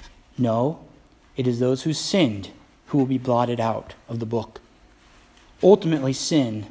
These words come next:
their sin will be punished, even though the Lord is not going to wipe out the whole nation and start again with Moses.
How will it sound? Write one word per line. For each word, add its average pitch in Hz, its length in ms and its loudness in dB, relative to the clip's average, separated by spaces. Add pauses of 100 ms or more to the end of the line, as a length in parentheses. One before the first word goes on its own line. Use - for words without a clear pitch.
(240)
their 135 180 2
sin 151 360 0
will 123 140 2
be 131 120 -2
punished, - 640 -2 (960)
even 156 240 0
though 196 160 6
the 180 60 2
Lord 170 340 2
is 135 140 -4
not 143 200 2
going 147 200 2
to 143 100 -2
wipe 151 320 2
out 131 220 2
the 143 60 -4
whole 147 280 0
nation 139 680 0
and 127 100 -6
start 127 300 -2
again 123 300 -2
with 120 160 -6
Moses. 170 520 2